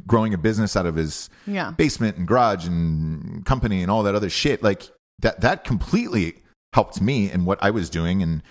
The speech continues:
Speaker 1: even though it wasn't so much the family business, it was a family business.
Speaker 2: Right.
Speaker 1: And I learned how to run a family business. And now this, right
Speaker 2: And
Speaker 1: now
Speaker 2: you're
Speaker 1: in this day, you and I have a family business.
Speaker 2: Right.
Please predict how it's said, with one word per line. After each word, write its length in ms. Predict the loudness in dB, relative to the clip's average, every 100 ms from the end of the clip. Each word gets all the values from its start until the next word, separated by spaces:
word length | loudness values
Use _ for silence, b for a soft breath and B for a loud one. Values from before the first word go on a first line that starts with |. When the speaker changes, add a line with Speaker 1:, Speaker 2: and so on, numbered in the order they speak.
| b
Speaker 1:
even 220 | 0 2 4
though 160 | 2
it 60 | 4
wasn't 380 | 2 2 -4 -6 -6
so 160 | 0 0
much 200 | 0 -2
the 80 |
family 400 | -2 0 2 0
business, 440 | 2 2 2 0 0
it 80 | 0
was 240 | 2 0 2
a 160 | 0 0
family 400 | -2 -2 -2 -2
business. 500 | -2 -2 -4 -4 -8 -8
Speaker 2:
Right. 260 | -8 -2
Speaker 1:
And 140 | -2 0
I 60 |
learned 300 | 2 2 0
how 160 | 0 0
to 80 | 0
run 340 | 2 0 0 -2
a 100 | -2
family 380 | -2 -2 -2 -2
business. 500 | -2 -2 -2 -2 -2
And 60 |
now 280 | 0 -2 -6 _ _
this, 400 | -8 -6 -4 -8 -16 b b
right 140 | 2
Speaker 2:
And 60 | 4
Speaker 1:
now 120 | 2
Speaker 2:
you're 80 | 2
Speaker 1:
in 40 |
this 180 | 0 2
day, 360 | 2 4 0 -4 B B -4
you 200 | 2 4
and 80 | 4
I 160 | 4 4
have 220 | 2 2
a 40 |
family 360 | 0 0 0 0
business. 520 | 0 0 -6 -8 -8 -6
Speaker 2:
Right. 240 | -6